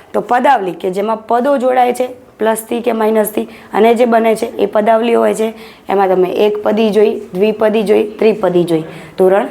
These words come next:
સાતમાં. પછી ચલની વાત કરીએ તો એક ચલ હોય છે, દ્વિચલ હોય છે, ત્રિચલ હોય છે, જેમાં ખાલી ને ખાલી એક ચલ હોય છે.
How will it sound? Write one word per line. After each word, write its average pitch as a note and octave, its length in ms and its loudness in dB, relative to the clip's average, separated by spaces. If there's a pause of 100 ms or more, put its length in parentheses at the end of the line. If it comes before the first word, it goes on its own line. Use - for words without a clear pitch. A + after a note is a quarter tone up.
સાતમાં. - 500 -4 (560)
પછી A#3+ 340 -2 (460)
ચલની D4 360 0
વાત C4+ 240 2
કરીએ C4 200 2
તો G#3+ 100 -2 (120)
એક A3+ 240 0
ચલ C#4 200 2
હોય A#3 200 2
છે, A#3+ 140 -2 (300)
દ્વિચલ A#3+ 420 0
હોય A3 160 2
છે, B3+ 140 -2 (160)
ત્રિચલ G3+ 420 0
હોય E3+ 140 0
છે, E3 140 -2 (340)
જેમાં C4+ 300 0
ખાલી C#4 280 0
ને C#4 120 0
ખાલી C4 300 0 (120)
એક C4+ 160 -2
ચલ F#3 220 0
હોય E3+ 160 0
છે. E3 140 -10